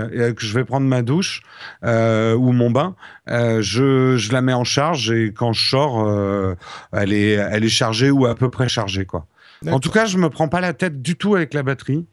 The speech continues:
Speaker 1: Donc ça,
Speaker 2: Ouais,
Speaker 1: c'est
Speaker 2: ce
Speaker 1: plutôt,
Speaker 2: qui
Speaker 1: euh,
Speaker 2: était
Speaker 1: une bonne surprise.
Speaker 2: Je suis sûr que si Cédric était là, il nous, il nous hurlerait dessus, mais, euh,
Speaker 1: Bah, alors, c'est
Speaker 2: ouais.
Speaker 1: pas pour dire du mal après de, d'Android Wear et mine de rien, la moto tro-, la moto trois cent soixante.
Speaker 2: Non, parce
Speaker 1: Ah
Speaker 2: que lui, il est Pebble, hein, euh.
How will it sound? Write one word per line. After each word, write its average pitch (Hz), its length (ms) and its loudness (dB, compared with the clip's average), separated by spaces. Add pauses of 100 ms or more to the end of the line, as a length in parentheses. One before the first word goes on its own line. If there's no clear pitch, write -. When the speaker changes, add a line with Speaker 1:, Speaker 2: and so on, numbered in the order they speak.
(360)
Speaker 1:
Donc 117 200 0
ça, 151 160 0
Speaker 2:
Ouais, 131 120 2
Speaker 1:
c'est 123 80 -4
Speaker 2:
ce 85 40 -12
Speaker 1:
plutôt, 143 240 -2 (220)
Speaker 2:
qui 127 60 6
Speaker 1:
euh, 120 100 4
Speaker 2:
était 107 180 2
Speaker 1:
une 120 60 0
bonne 156 180 2
surprise. 110 500 -4 (320)
Speaker 2:
Je - 60 -10
suis 110 100 0
sûr 127 160 0
que 127 120 0
si - 180 -4
Cédric 123 420 -2
était 117 220 0
là, 120 160 2
il 104 180 0
nous, 92 540 -2
il 113 200 -4
nous 131 200 2
hurlerait 120 540 0
dessus, 196 340 -4
mais, 104 300 -2
euh, 95 200 -4 (200)
Speaker 1:
Bah, 175 200 0 (140)
alors, 170 340 0
c'est - 120 -8
Speaker 2:
ouais. 170 40 0
Speaker 1:
pas 185 200 -2
pour 165 220 -2
dire 147 260 -2
du 139 120 -2
mal 151 300 0
après 131 380 -4
de, 113 200 -2
d'Android 123 480 -2
Wear 131 380 2
et 110 100 0
mine 123 220 0
de 123 80 0
rien, 127 260 0
la 120 100 -2
moto 113 300 0
tro-, - 300 -8
la 110 180 2
moto 117 320 0
trois 117 200 -2
cent 120 180 -2
soixante. 127 420 -2
Speaker 2:
Non, 139 160 2
parce 226 180 4
Speaker 1:
Ah - 20 4
Speaker 2:
que 123 100 2
lui, 135 220 2
il 113 80 0
est 110 80 2
Pebble, 120 480 2
hein, 104 260 -4
euh. 85 160 -6